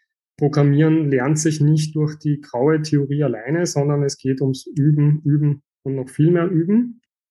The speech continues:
Und der Übungsteil soll da eben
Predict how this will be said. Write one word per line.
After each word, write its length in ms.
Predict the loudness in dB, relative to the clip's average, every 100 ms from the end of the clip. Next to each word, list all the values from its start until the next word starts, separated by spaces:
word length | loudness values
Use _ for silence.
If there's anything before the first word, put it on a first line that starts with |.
| _
Und 500 | 0 2 0 -2 -4
der 100 | -2
Übungsteil 920 | 0 0 -2 -4 -2 -2 -4 -8 -12 _ _ _
soll 440 | -2 0 2 2
da 320 | 2 0 0 0
eben 480 | -2 -2 -4 -6